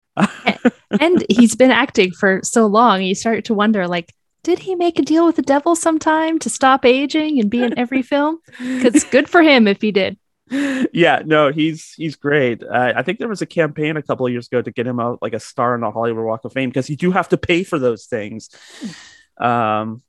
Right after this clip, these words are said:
Speaker 1: but anyway, uh, we're here to talk about Turning Red, which is Toronto set. And, uh, the first, I mean, it's full of firsts. It's a predominantly Asian cast, which is a first for Pixar.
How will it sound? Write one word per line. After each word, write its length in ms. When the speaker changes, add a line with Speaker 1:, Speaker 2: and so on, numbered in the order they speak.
Speaker 1:
but 140
anyway, 360
uh, 300
we're 120
here 120
to 80
talk 220
about 180
Turning 300
Red, 240
which 200
is 340
Toronto 580
set. 400
And, 580
uh, 580
the 60
first, 600
I 80
mean, 380
it's 400
full 260
of 100
firsts. 460
It's 160
a 60
predominantly 580
Asian 600
cast, 520
which 100
is 140
a 60
first 240
for 100
Pixar. 560